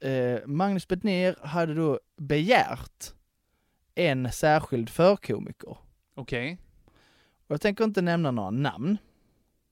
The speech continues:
Speaker 2: Ja, jag är jättenyfiken.
Speaker 1: Mm. Men när klockan är åtta har den här komikern fortfarande inte kommit. Föreställningen börjar åtta. Och den här
Speaker 2: Ja.
Speaker 1: ska då vara på scen direkt efter att jag har försökt värma upp publiken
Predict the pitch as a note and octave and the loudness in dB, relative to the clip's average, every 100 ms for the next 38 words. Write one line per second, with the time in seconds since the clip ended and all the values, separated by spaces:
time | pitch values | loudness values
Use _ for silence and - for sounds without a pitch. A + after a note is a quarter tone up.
0 | _ A#2+ A#2 A#2+ F#3+ G#3+ _ - A2+ A2+ | _ -10 -6 -4 -4 -6 _ -10 -8 -8
1 | A#2+ A#2 D#3 C#3 - - B2 F3+ F#3+ - | -10 -6 -6 -6 -10 -16 -8 -6 -6 -6
2 | C#3+ - A2+ - _ _ - B2+ C#3+ - | -8 -10 -18 -20 _ _ -8 -4 -6 -8
3 | _ - F3 F3+ F#3+ A#3+ _ _ _ F#3+ | _ -6 -2 0 -2 -4 _ _ _ -6
4 | F3+ B3 C4+ A3+ A3+ F#3+ A#3 - B2 C#3+ | -2 0 2 2 2 2 0 0 2 2
5 | F3+ E3+ F3+ F3 C3 E3+ C3+ A#2+ A#2+ D3+ | 4 4 4 2 2 2 0 -2 -4 -2
6 | D#3 - B2 A#2+ D3+ C3+ - G#3+ F3+ - | -2 -2 -2 -2 -4 -2 2 4 4 -2
7 | - - - _ - E3+ D3 D3 C3+ B2+ | -12 -16 -20 _ 0 0 2 0 0 -2
8 | B2+ C#3+ D3 A#2 C3 - - - - _ | 0 2 4 2 -2 -8 -12 -16 -18 _
9 | _ _ _ _ _ C#3+ - - C3 C3+ | _ _ _ _ _ -14 -14 -12 -6 -2
10 | C#3+ C3 D#3 - _ _ _ - - C#3+ | 0 0 0 -6 _ _ _ -8 0 2
11 | C3+ C3+ B2 - B2 D#3 A#2+ G#2+ G#2+ D3+ | 4 4 2 0 -4 0 0 0 -4 -2
12 | E3+ C#3 C#3+ - C3+ D3+ B2+ G#2 A2 G#2 | -2 -2 -4 -2 -4 0 0 0 -4 -6
13 | _ _ _ - C#3+ - C3 B2 B2 A#2 | _ _ _ -2 0 0 0 0 -2 -4
14 | B2+ C3 G#2 - G#2 | -6 -4 -6 -8 -12